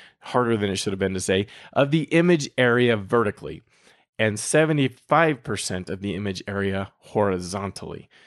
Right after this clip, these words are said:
So now the author is, is suggesting this reduces the need for back button focus in this way. And I'm gonna read a direct quote out of the article so we get the full impact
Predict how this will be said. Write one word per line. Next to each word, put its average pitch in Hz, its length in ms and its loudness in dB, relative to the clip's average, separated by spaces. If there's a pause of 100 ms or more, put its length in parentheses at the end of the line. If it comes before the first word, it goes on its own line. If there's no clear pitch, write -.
(280)
So 127 180 2
now 135 300 4
the 127 160 4
author 180 460 4
is, 135 300 -4 (300)
is 120 480 -2
suggesting 110 960 0 (140)
this 147 320 2
reduces 147 720 0
the 175 120 4
need 123 420 2
for 123 160 2
back 110 440 0
button 113 300 2
focus - 580 0 (480)
in 98 240 2
this 101 220 2
way. 110 100 4
And 92 80 2
I'm 98 60 0
gonna 113 180 2
read 110 360 2
a 110 40 -2
direct 107 560 -2
quote 123 380 2 (120)
out 113 180 2
of 127 60 -2
the 117 140 2
article 101 500 2 (320)
so 120 200 4
we 110 140 4
get 113 260 4
the 107 100 2
full 117 520 2
impact 101 580 -2